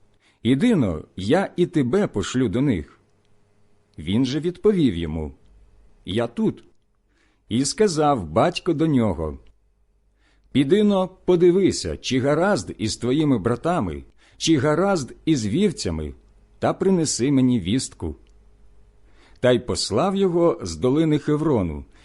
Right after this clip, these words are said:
і він пішов у Сихем. Зустрів його якийсь чоловік, він бо блукав у полі. Цей же чоловік спитав його: «Чого шукаєш?» Він же відрік:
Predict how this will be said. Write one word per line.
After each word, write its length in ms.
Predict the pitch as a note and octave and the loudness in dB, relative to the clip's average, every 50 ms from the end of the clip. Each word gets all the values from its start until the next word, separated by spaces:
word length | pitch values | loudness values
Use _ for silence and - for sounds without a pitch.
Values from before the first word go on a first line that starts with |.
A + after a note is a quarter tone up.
| - - _ | -20 -10 _
і 180 | - C#3 B2+ A2+ | 2 2 2 4
він 420 | G#2 C3+ F3+ G#3+ G#3 C#3+ F2+ C#2+ - - _ _ _ - | 4 2 2 2 2 0 -2 -6 -10 -16 _ _ _ -10
пішов 640 | - G3 G#3 F#3+ - - - A#2+ G#2+ F#2 D#2 - - _ | -6 -4 -4 -4 -4 -2 0 0 0 0 -2 -6 -6 _
у 100 | C3 C3+ | -4 -4
Сихем. 600 | - - C#3 C3+ - - G2 E2+ D#2 D2 D2 C#2 - - - _ _ _ _ - - - - _ - _ _ _ _ _ _ _ _ _ | -2 -4 -8 -8 -4 -4 -4 -4 -4 -6 -8 -12 -16 -20 -20 _ _ _ _ -20 -20 -20 -20 _ -20 _ _ _ _ _ _ _ _ _
Зустрів 540 | - E2 - C#3 E3 - - A3 A3+ B3 A3 | -10 -2 0 0 0 0 -2 -2 -2 0 2
його 280 | F#3 F3 - A#2+ E3 F#3 | 2 2 2 4 2 2
якийсь 380 | E3+ C#3 - - G#2 D3 - | 2 2 0 -2 -2 -2 -2
чоловік, 640 | - - - F3 F3+ F#3 D#3+ G#2+ F2+ D#2+ D2 - - - _ _ _ _ _ - | -4 -2 2 4 4 4 2 2 -2 -4 -6 -8 -16 -20 _ _ _ _ _ -4
він 280 | F#2 A2 C3+ C#3 C3+ | 0 2 2 2 2
бо 100 | B2+ D3+ | 2 0
блукав 540 | C#3 B2+ D#3+ F3 F3 F3 F3+ C3+ G2 D#2 D2+ - | 0 0 0 -2 0 0 0 0 0 -2 -4 -8
у 80 | - B2+ | -8 -8
полі. 440 | B2+ - C3 A2 F2+ D2+ D2 C#2+ - _ _ _ _ _ _ _ _ _ _ _ _ _ - - - - | -6 -4 -4 -2 -2 -4 -6 -12 -14 _ _ _ _ _ _ _ _ _ _ _ _ _ -20 -20 -20 -12
Цей 240 | - - C3+ C#3+ C#3+ | 0 2 4 4 4
же 140 | A2+ C#3 | 2 0
чоловік 600 | C3+ - C#3 C3+ C3+ C3 C#3 G3+ F#3+ A#2 - - - _ | 0 0 2 2 2 2 2 2 0 0 -2 -10 -20 _
спитав 600 | - - - - - E3 - - D#3+ B2+ A2+ F#2 | -10 -8 -4 0 0 0 2 2 2 2 2 2
його: 380 | F2+ F#2 E2 D#2+ F2 E2+ D#2+ D2+ - _ _ _ _ _ _ _ _ _ _ _ | 0 -4 -4 -4 -4 -6 -6 -8 -14 _ _ _ _ _ _ _ _ _ _ _
«Чого 280 | - - G2+ E2+ F#2+ D3 | -8 -6 -4 0 0 0
шукаєш?» 600 | - - F3+ F3+ G#3+ G3+ C#3+ G2 D2+ C#2+ - - _ _ _ _ _ _ _ _ _ _ _ _ _ _ _ - | 0 -2 -2 -2 0 0 0 -2 -4 -8 -12 -16 _ _ _ _ _ _ _ _ _ _ _ _ _ _ _ -14
Він 340 | F2 D#2 F#2 A2 C#3 E3 | -8 -2 0 0 2 2
же 140 | C#3 C3 E3+ | 2 0 0
відрік: 600 | E3 G3 F3+ C#3+ C3 A2+ G2 F2 - - - _ | 0 0 0 0 0 0 -2 -2 -6 -12 -20 _